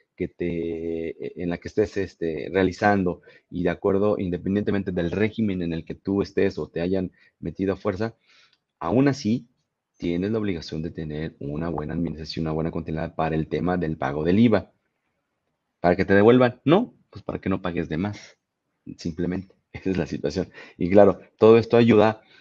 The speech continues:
a que si estamos pagando lo justo y lo correcto, pues te va a ayudar en tu flujo de efectivo. Esa es la forma en que nosotros queremos ayudar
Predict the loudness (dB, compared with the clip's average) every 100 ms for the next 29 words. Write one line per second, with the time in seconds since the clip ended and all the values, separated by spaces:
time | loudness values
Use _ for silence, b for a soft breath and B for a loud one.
0 | B -12 -10 -8 -8 -6 -2 -2 -2 -2
1 | -2 -2 -2 -6 -12 _ -8 -4 -4 -4
2 | 2 2 0 -8 -14 _ _ _ _ -10
3 | -8 -6 2 2 2 0 -4 -4 _ _
4 | _ _ -4 0 4 4 4 2 0 -4
5 | -10 -14 -12 -12 -12 -10 -12 -12 -12 -10
6 | -10 -14 _ -12 -8 -8 -6 -6 -6 -6
7 | -10 -8 -8 -8 -6 -4 -4 -6 b b
8 | -8 -4 -2 -4